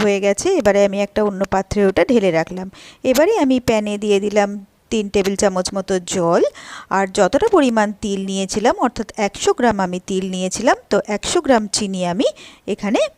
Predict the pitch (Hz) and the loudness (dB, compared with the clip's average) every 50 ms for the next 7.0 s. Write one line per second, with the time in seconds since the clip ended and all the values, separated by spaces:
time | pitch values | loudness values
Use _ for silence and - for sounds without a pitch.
0 | _ 233 220 233 208 185 190 190 180 175 175 - 180 170 - - - - 165 - | _ 0 4 4 4 6 6 4 4 4 2 0 -4 -4 -2 -4 -4 -4 -6 -8
1 | - - - - - _ _ - 226 220 - 269 262 254 349 - 494 440 285 247 | -12 -18 -20 -20 -20 _ _ 0 0 0 2 0 0 0 0 0 2 4 4 4
2 | 240 269 311 - 226 196 185 190 180 180 180 185 185 - - 403 370 - 226 214 | 4 4 4 6 4 4 4 4 0 -2 -4 -4 -2 0 0 0 2 4 2 2
3 | 196 180 185 180 170 156 170 190 - 254 - - - _ _ - 262 - 453 480 | 2 2 0 -2 -2 -4 -4 -8 -14 -20 -20 -20 -20 _ _ 0 2 2 4 2
4 | 254 247 - 226 220 - - 226 240 277 - - 311 349 311 233 196 202 202 202 | 2 2 2 0 0 2 4 4 4 4 4 2 2 4 2 2 2 0 0 0
5 | 208 202 196 185 190 - - 311 311 277 220 185 - - 202 269 - - - - | 0 0 -2 -4 -4 -4 -6 -2 0 0 0 0 0 0 0 0 0 -2 -10 -20
6 | _ _ - - 226 208 208 196 196 190 202 202 196 196 - - 285 285 285 - | _ _ -6 -6 -4 -4 -4 -4 -2 2 2 4 4 2 2 0 -2 -2 0 0